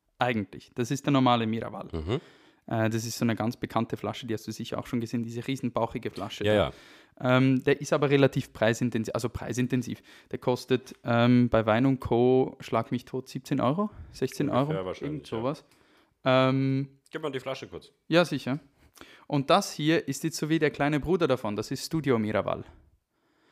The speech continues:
Speaker 1: Äh, ein sehr guter, sehr, sehr guter Rosé. Wir trinken heute Rosé, genau. Und ich glaub, das ist Grenache-Traube, wenn ich mich nicht täusche. Aber das wirst du jetzt dann gleich sagen können, was das für eine Traube ist.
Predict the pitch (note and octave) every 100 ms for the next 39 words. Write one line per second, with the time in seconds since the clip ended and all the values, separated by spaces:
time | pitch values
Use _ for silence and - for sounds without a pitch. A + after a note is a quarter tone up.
0 | _ _ - - _ _ _ _ _ _
1 | - B2+ A#2+ A#2+ A#2+ - - _ _ -
2 | C3 C#3+ C3+ A#2+ A#2 A2 - _ - B2+
3 | A#2+ A2+ - A2+ G#2+ G#2 - _ _ _
4 | A#2 - C3+ G3 - _ - - A#2+ B2
5 | A#2 A2+ A2 A2+ D3+ F#3 - - G#2 C#3
6 | - B2+ B2 - B2+ D3+ - C#3 D3+ -
7 | B2 A#2+ A2 - G#2 G2+ G#2 G2+ G#2 A2
8 | - A#2 - - - G2+ A#2 A#2 A#2+ -
9 | C3 B2+ - B2 A2 A2 - G#2+ G2+ -
10 | G2 G2 - _ _ G#2+ A2+ - A2 G#2
11 | - F#2+ F#2+ F#2+